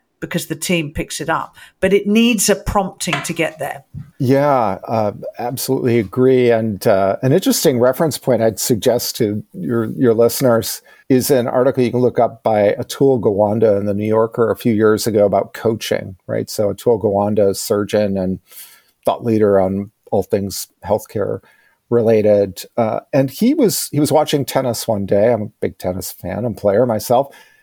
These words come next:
Speaker 2: And, and he was watching Rafael Nadal, who at the time was the greatest player, greatest male player in, in, in tennis, number one in the world. And his uncle Tony was there and, you know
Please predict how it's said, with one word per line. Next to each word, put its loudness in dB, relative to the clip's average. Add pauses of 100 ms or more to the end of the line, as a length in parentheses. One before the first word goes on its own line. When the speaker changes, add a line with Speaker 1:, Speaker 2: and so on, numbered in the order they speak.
(220)
Speaker 2:
And, 2 (120)
and 2
he 2
was 0
watching 0
Rafael 2
Nadal, 4
who 2
at 0
the -4
time -6
was -4
the -2
greatest -4
player, -2 (200)
greatest -2
male 0
player -4
in, -10
in, -6
in -8
tennis, -10
number -8
one -2
in -6
the -8
world. 0 (580)
And 0 (240)
his -2
uncle 0
Tony 2
was -2
there 2
and, -4 (120)
you -2
know -4